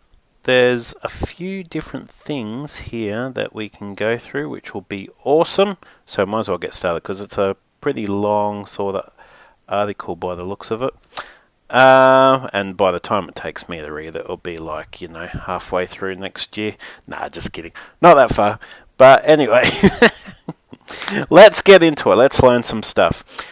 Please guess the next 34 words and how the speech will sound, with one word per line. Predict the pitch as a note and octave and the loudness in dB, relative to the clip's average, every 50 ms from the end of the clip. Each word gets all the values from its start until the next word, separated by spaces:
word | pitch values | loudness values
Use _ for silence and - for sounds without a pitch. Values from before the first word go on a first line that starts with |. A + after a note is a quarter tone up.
| - _ - | -12 _ 6
All | C#3 C3+ | 8 8
right, | - - | 8 8
so | - - D#3+ | 6 6 6
it | D3 | 6
says | - - G#3 G3+ - - | 6 6 6 6 6 4
here, | F3 D3 | 2 0
"People | - - E3+ E3+ - - G3 | 2 2 -2 -2 0 -2 -4
skills | - - - - D3+ C#3+ C#3+ C#3+ C#3 - - - | -4 -4 -2 2 2 4 4 2 0 -2 -2 2
are | A#2 A#2+ A#2 | 2 4 4
an | A#2 A2+ | 2 0
essential | A2 G#2 - - D3 D#3+ - - D3+ B2+ | -2 -4 -2 -2 -4 -4 -2 -4 -4 -4
part | - - - G#2 G2 - | -2 0 2 2 2 2
of | - F2+ - | 0 -6 -6
work, | G2 A2 C3 C#3+ D#3 - - - - | -2 2 2 2 2 0 -4 -10 -6
life, | A2 A2 G#2+ G#2+ - - - | -2 -2 0 -2 -2 -6 -12
and | G2+ F#2+ - | -18 -16 -8
social | - - A#2 A#2 - - - F#2+ | -4 -2 -2 -2 -2 -6 -10 -14
success. | - - - - - - - - - - - - - _ _ - - - - - - - _ _ _ | -14 -16 -16 -16 -12 -12 -12 -12 -12 -14 -16 -18 -20 _ _ -20 -20 -20 -20 -20 -20 -20 _ _ _
When | A#2+ A#2+ B2+ C3 C3 | -2 0 0 0 0
you | C3+ D3 E3+ F3 | 0 0 -2 -2
have | E3+ - - C3 B2+ B2 | -2 -2 0 0 0 0
strong | - - - - C3+ B2+ C3 C3+ C3+ C3+ | -2 -6 -4 -2 0 0 0 -2 -4 -8
people | - - - A#2+ - - F#2+ F#2 | -12 -14 -14 -14 -14 -14 -14 -12
skills, | - - - - F3+ D#3+ B2+ B2 C3+ C3+ - - - - - _ _ - | -12 -12 -4 0 0 2 2 0 -2 -6 -10 -16 -20 -20 -20 _ _ -8
you | A2+ A2+ A2+ | -2 -2 0
are | A2 | 0
better | G#2 B2 B2 B2 B2+ - | 2 2 2 2 0 -2
able | - A2 A2 G#2+ G#2 G#2+ | -4 -6 -6 -8 -8 -10
to | - - - A#2 | -10 -10 -10 -10
pitch | - - - D#3+ - - - | -10 -10 -12 -10 -8 -6 -6
yourself, | D#3 - - - E3+ F#3+ F#3+ - - - _ _ _ _ - - - - - _ _ | -6 -4 0 2 2 2 2 0 -6 -16 _ _ _ _ -18 -18 -18 -20 -20 _ _
overcome | - C#3+ D#3+ D#3 D#3 - - D3+ C#3 C3 | 4 4 4 4 2 0 -2 -4 -4 -2
social | B2 - - C3 B2 B2 - - A#2 - | -4 0 2 4 4 4 2 -2 -6 -6
anxiety, | - G#2+ G#2+ G#2 G2+ G2 G#2 F#2+ G2 G2+ G#2+ A2+ - - D#3 F3+ E3+ | -6 -6 -6 -6 -4 -2 2 4 4 4 2 0 -2 -6 -8 -8 -8